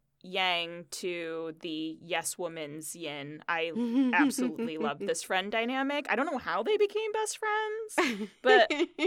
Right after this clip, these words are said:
Speaker 1: I'm here for it.
Speaker 2: Well, Jane can't say no.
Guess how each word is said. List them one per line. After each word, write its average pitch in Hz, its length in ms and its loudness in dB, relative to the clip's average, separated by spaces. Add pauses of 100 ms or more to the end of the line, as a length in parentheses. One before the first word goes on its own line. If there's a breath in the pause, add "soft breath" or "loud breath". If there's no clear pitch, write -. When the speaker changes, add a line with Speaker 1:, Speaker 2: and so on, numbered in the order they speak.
Speaker 1:
I'm 640 240 6
here 302 240 2
for 220 260 4
it. 175 460 2
Speaker 2:
Well, 277 120 2
Jane 269 340 2
can't 254 260 -2
say 208 160 2
no. 190 600 2